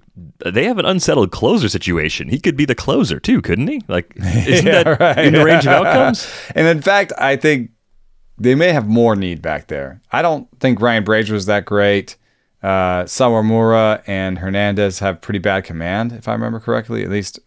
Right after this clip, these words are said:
Speaker 2: uh, Hernandez does. Uh, I don't, I don't, I think that,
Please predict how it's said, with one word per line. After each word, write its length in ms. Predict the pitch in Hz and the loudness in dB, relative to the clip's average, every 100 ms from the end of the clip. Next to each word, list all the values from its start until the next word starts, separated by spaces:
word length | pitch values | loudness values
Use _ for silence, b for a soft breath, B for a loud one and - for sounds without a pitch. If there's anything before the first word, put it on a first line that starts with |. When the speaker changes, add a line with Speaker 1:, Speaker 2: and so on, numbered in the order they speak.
| - | -14
Speaker 2:
uh, 140 | 82 | -12
Hernandez 480 | 85 87 90 82 78 | -10 -10 -8 -10 -12
does. 380 | 78 76 76 - _ _ _ _ _ _ _ | -12 -12 -14 -20 _ _ _ _ _ _ _
Uh, 440 | 82 82 78 78 82 - - | -8 -6 -4 -6 -10 -14 -8
I 120 | 98 | -4
don't, 500 | 107 101 - _ - _ _ - | -2 -4 -8 _ -20 _ _ -8
I 120 | 98 | -2
don't, 320 | 107 104 101 - _ _ _ | -2 -2 -6 -14 _ _ _
I 140 | - 113 | -6 -4
think 200 | 123 113 | -4 -2
that, 240 | 107 98 | -2 -2